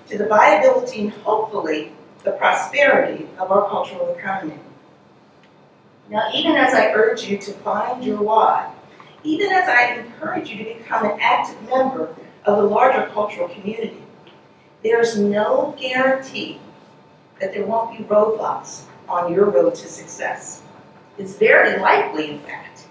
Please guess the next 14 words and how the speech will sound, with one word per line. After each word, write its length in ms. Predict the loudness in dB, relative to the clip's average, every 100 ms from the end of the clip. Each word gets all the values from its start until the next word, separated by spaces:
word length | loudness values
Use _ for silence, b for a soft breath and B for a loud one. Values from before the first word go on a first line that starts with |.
| -20 -20 -20 -20 -2
that 460 | 4 6 6 2 -4
your 300 | -6 -4 -4
career 380 | -6 0 2 2
path 520 | -2 -2 -2 -4 -8 -8
will 280 | -2 0 2
not 380 | 2 0 0 -4
be 160 | -8 -6
linear. 500 | -2 0 0 -4 -8 -18 -20 -20 _ _ _ _ _ _ _ _ _ _ -4
We 80 | 4
all 420 | 4 6 2 -2 -10
seem 320 | -8 -4 -2
to 120 | 0 -2
expect, 680 | -2 -2 0 0 -2 -10 -20 -20
especially 720 | -18 -4 0 0 0 -6